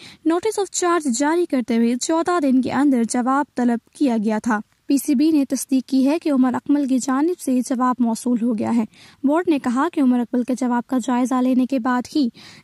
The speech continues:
इस हवाले से मजीद कोई लाहे अमल इख्तियार करेगा और फिल वक्त पीसीबी इस मामले पर मजीद कोई बयान जारी नहीं करेगा। जराये के मुताबिक उमर अकमल ने अपनी गलती तस्लीम कर ली है, जिसके बदौलत तवक्को है कि उन्हें कम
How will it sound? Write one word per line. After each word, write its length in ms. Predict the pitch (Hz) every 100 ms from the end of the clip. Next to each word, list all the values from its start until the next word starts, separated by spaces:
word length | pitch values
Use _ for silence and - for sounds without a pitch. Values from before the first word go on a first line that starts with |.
| 370
इस 160 | 381
हवाले 380 | 370 349 370 415
से 140 | 339 311
मजीद 360 | 277 254 262 -
कोई 260 | 262 262 262
लाहे 300 | 269 269 254
अमल 300 | - 226 220
इख्तियार 400 | 233 - 285 226
करेगा 380 | 240 220 220 -
और 300 | 359 415 233
फिल 280 | - 233 247
वक्त 280 | 233 240 -
पीसीबी 480 | 226 311 330 370 247
इस 220 | 233 -
मामले 360 | 240 240 262 240
पर 220 | 220 208 - - - 381
मजीद 300 | 392 330 -
कोई 180 | 262
बयान 400 | 254 262 269 302
जारी 360 | 269 277 302 330
नहीं 220 | 254 247 233
करेगा। 460 | 226 226 220 226 - - -
जराये 320 | - 311 349 440
के 80 | 370
मुताबिक 460 | 294 240 269 285
उमर 160 | 254 254
अकमल 300 | 240 269 277
ने 140 | 240
अपनी 220 | 226 240 240
गलती 280 | 233 233
तस्लीम 380 | 233 233 233 233
कर 140 | 226 220
ली 160 | 226
है, 160 | 247 269
जिसके 300 | 262 - 262
बदौलत 420 | 247 269 320 269 -
तवक्को 340 | 233 - 240
है 200 | 226 311
कि 120 | 320
उन्हें 300 | - 339 277 247 - - -
कम 140 | 370